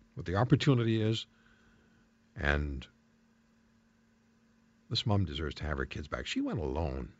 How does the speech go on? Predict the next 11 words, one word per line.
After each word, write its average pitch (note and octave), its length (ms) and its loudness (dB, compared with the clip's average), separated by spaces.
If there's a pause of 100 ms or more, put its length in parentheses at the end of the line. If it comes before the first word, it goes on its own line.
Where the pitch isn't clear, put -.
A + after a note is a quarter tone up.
all F3+ 160 0
by B2+ 160 0
herself. F2 540 0 (400)
She A2+ 120 -4
traveled B2+ 420 4
to B2 80 -6
the G2+ 80 -2
Middle A2 260 2
East, G2 220 -2
to F#2+ 60 -2
the D#2 300 0